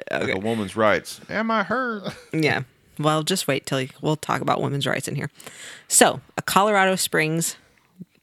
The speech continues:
Speaker 2: neighborhood is under attack from the Mad Pooper. She's a jogger who, um, has been terrorizing the residents by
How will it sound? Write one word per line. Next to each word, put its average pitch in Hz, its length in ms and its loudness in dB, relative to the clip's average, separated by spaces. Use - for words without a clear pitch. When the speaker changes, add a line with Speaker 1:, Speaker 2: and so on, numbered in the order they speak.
Speaker 2:
neighborhood 139 500 0
is - 160 0
under 165 260 2
attack 143 460 0
from 147 280 -2
the 147 60 2
Mad 135 240 0
Pooper. - 380 -6
She's 165 300 2
a 165 60 0
jogger 160 560 2
who, 160 540 2
um, 143 360 2
has 156 180 -2
been 151 160 -2
terrorizing 151 600 2
the 139 80 0
residents 143 460 0
by 139 480 2